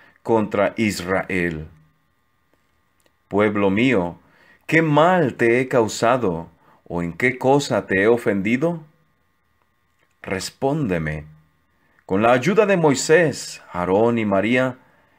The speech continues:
yo te saqué de Egipto y te libré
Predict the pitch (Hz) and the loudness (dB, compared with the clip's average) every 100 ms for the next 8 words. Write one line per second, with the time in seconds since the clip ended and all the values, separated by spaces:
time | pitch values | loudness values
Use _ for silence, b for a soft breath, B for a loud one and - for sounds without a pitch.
0 | b 80 85 95 123 - 117 - 139 165 | b -12 -6 -4 -4 -2 -4 -2 -2 0
1 | 190 175 135 - 196 208 - 92 80 - | 0 0 -2 -2 -4 -4 -6 -6 -6 -12
2 | b b b 92 92 92 92 87 113 139 | b b b -10 -4 -2 0 2 2 2
3 | 139 131 | 0 -6